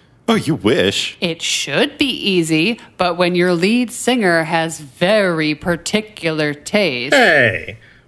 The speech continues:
Speaker 3: We are the number one soup song group in the entire world. The opening act for Kreplach Riot can't just be someone who sounds okay.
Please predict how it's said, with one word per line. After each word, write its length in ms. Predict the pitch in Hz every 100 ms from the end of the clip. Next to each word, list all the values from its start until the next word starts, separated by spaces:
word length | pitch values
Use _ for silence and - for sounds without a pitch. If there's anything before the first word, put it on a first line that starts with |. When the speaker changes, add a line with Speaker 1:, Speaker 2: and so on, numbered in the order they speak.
| -
Speaker 3:
We 120 | 147 180
are 200 | 202 135
the 100 | 131
number 380 | 135 170 127
one 260 | 131 139 123
soup 440 | 113 - 233 -
song 420 | - - 156 139 123
group 280 | 170 -
in 80 | 120
the 120 | 120
entire 340 | 123 117 131 120
world. 400 | 180 - - -
The 100 | 160
opening 320 | 135 113 110
act 180 | 131 -
for 140 | - 117
Kreplach 560 | 170 - 117 101 -
Riot 340 | 127 185 - -
can't 300 | 156 127 -
just 220 | 117 -
be 100 | 117
someone 280 | 127 120 101
who 80 |
sounds 380 | 110 131 101 98 -
okay. 720 | 104 110 - 117 117 82